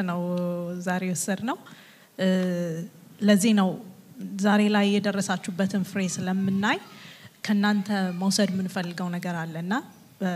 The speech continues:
በሁለት አቅጣጫ በጣም ትልቅ ነገር ነው የተሰጠን። ቤተክርስቲያን በመምጣት፣ እ፣ እኛም እናተርፋለን። እ፣ ብዙ ነገርን ሰውተን በመምጣት እንደገና ደግሞ የሚያዘጋጀውም በብዙ፣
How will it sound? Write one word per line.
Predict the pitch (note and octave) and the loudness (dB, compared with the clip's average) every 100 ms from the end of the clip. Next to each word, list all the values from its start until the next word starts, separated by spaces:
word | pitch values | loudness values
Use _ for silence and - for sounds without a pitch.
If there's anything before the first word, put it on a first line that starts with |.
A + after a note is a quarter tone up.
| E3 G#3+ G#3 | -4 -8 -8
በሁለት | G3+ G3 G#3 G3 | -2 0 0 0
አቅጣጫ | F3 - G#3 C4+ | -4 -2 0 2
በጣም | B3+ A#3 A3 | 2 2 2
ትልቅ | G#3+ G3 G3 | 0 -2 -4
ነገር | G3 F#3+ G3 | -4 -2 -2
ነው | F#3+ F#3+ | 0 0
የተሰጠን። | F#3 F#3+ F#3+ F#3 F3 F#3 F3+ F3 G3+ | 0 -2 -2 -4 -4 -4 -4 -6 -4
ቤተክርስቲያን | F#3 G#3+ A3 - B3 A3 | 0 2 0 0 2 4
በመምጣት፣ | G#3 G#3 A3 A#3+ B4 - - - - - - - - | 4 4 2 4 4 2 -16 -20 -20 -20 -20 -16 -2
እ፣ | G#3 G3+ F#3+ F3+ F3+ F3+ F3+ - - | 2 4 4 2 -2 -6 -10 -10 2
እኛም | A3 A3+ B3+ B3+ | 6 8 10 8
እናተርፋለን። | A#3+ A3 G#3+ B3 A3+ B3 B3+ D#4 A#4 - - | 6 4 4 2 0 0 0 -2 -8 -14 -10
እ፣ | - F#3+ F#3 D3+ - - | -4 -2 -2 -6 -12 -12
ብዙ | F#3 G#3+ A#3+ | -2 4 4
ነገርን | A3+ G#3+ A3 | 4 2 0
ሰውተን | G#3+ G#3+ G#3 G#3 G3 | 0 2 2 2 2
በመምጣት | G3+ G#3 A#3 E4+ - | 2 0 0 -2 0
እንደገና | G#3+ G#3+ G#3 G3+ F#3+ | 0 2 2 2 0
ደግሞ | G3 G#3+ C#4 - - - - | -2 -4 -4 -6 -18 -20 -4
የሚያዘጋጀውም | G#3 G3+ G#3+ A3 G3+ G#3+ G#3 - G#3 G#3 G#3+ B3 F#3+ | 2 6 6 6 4 2 0 0 0 2 2 -2 0
በብዙ፣ | G3 F#3+ F#3+ | 2 4 2